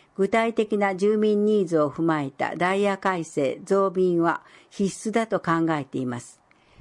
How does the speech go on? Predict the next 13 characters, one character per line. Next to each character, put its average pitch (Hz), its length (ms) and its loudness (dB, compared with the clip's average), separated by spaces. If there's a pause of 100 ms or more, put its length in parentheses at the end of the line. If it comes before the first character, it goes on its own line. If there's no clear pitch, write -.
(160)
今 226 260 0
後 220 140 2
も 208 220 0
芸 214 220 4
備 214 140 -2
線 214 240 0
の 202 140 2
存 208 260 0
続 196 240 0
に 185 140 4
向 180 120 2
け 175 120 0
て - 240 -4